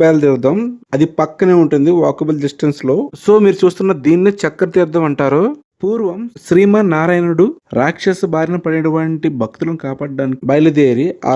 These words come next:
రాక్షసుని తన సుదర్శన చక్రంతో సంహరించిన తర్వాత, ఆ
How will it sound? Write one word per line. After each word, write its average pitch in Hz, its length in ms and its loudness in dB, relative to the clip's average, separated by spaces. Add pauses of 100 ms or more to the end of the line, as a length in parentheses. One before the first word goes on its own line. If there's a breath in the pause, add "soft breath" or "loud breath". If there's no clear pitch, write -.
రాక్షసుని 175 540 0 (220)
తన 143 120 2 (380)
సుదర్శన 175 360 0 (140)
చక్రంతో 165 400 -2 (100)
సంహరించిన 156 480 -2 (120)
తర్వాత, 147 540 -2 (100)
ఆ - 20 2